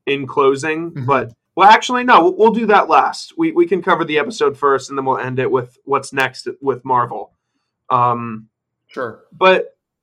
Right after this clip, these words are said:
Speaker 1: what did you think about, I guess we'll just ask each other, the, what did you think of this? Like, of the main events that happened
Speaker 2: <laughs>
Speaker 1: in the episode. And the one that's on the top of my
Speaker 2: Yeah.
Speaker 1: uh, mind right now is Ralph Boner.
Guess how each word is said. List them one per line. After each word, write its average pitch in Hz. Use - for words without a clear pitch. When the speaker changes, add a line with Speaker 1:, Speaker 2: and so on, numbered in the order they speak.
Speaker 1:
what 190
did 208
you 247
think 180
about, 143
I 180
guess 269
we'll 220
just 170
ask 156
each 151
other, 139
the, 147
what 143
did 208
you 285
think 330
of 370
this? -
Like, 151
of 147
the 165
main 147
events 139
that 131
happened 135
Speaker 2:
<laughs> -
Speaker 1:
in 147
the 147
episode. 123
And 135
the 143
one 151
that's 143
on 147
the 135
top 139
of 135
my 143
Speaker 2:
Yeah. 147
Speaker 1:
uh, 139
mind 131
right 131
now 135
is 123
Ralph 143
Boner. 127